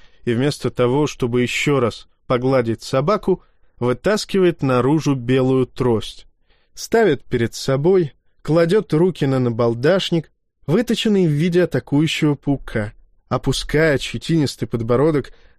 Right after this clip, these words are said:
на тыльную сторону ладони. «Десантура!» —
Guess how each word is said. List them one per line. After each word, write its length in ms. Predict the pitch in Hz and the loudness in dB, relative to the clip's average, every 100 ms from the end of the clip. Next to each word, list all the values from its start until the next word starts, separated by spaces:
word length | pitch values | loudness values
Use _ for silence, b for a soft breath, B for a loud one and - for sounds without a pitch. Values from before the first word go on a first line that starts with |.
| _ | _
на 200 | 131 139 | -2 0
тыльную 520 | - 185 190 180 160 | 0 0 2 2 0
сторону 520 | - - 165 156 135 | -2 -2 0 2 2
ладони. 600 | 123 117 113 143 170 123 - _ _ _ _ _ | 2 0 2 2 2 -2 -8 _ _ _ _ _
«Десантура!» — 960 | 113 151 147 156 147 - 170 156 113 | 0 0 2 0 0 2 2 4 2